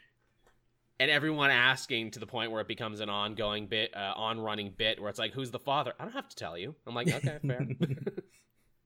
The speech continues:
Speaker 1: Again, I think you could make, like, a pretty slick comedy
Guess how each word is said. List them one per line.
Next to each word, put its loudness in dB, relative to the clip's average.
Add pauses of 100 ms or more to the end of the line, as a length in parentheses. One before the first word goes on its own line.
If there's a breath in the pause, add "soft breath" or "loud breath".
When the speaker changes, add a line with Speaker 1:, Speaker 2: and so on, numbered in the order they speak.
(1300)
Speaker 1:
Again, 6
I 8
think -2
you -6
could -4
make, 4
like, -2
a -6
pretty -6
slick -8
comedy -6